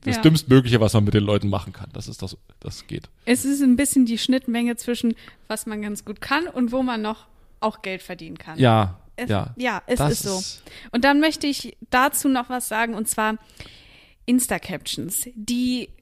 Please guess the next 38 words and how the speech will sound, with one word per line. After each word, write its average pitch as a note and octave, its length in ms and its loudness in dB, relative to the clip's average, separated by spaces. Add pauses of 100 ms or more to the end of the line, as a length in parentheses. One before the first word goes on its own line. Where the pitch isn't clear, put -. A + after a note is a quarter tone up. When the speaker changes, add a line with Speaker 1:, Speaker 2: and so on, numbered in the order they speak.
(180)
Speaker 2:
quasi A#3+ 280 0
nicht B3 320 -2
einfach A3+ 260 -2
die G3 300 -8 (480)
Audience G#3 560 -2
ansprechen, D#4+ 580 -4
sondern A#3+ 340 -4
jemand B3+ 380 0
in A3 160 -6
speziell, F#3+ 560 -10
in G3+ 60 -12
diesem C4 260 -4
Fall A3 260 -6 (180)
das G#3+ 220 -4
Leben. F3 380 -8 (160)
Speaker 1:
Mhm. A#2 300 2 (200)
Speaker 2:
Das, - 400 2 (200)
das B3+ 180 0
ist B3+ 120 -4
immer C4+ 340 0 (220)
cringe. F3+ 300 -8 (380)
Das B2 180 0
Speaker 1:
Mhm. B2+ 40 6
Speaker 2:
sollte C4 280 4
man A3+ 180 -2
lassen. F3+ 400 -10 (220)
Und A#3+ 120 2
das B3+ 160 0
fällt C#4+ 240 0
mir C4 260 4
so - 320 -4
oft - 260 -8
auf. - 180 -6 (260)
Zum B3+ 200 0
Beispiel B3+ 520 0 (960)
Insta, B3+ 600 4
also B3 380 0
Insta-Posts C#4+ 920 2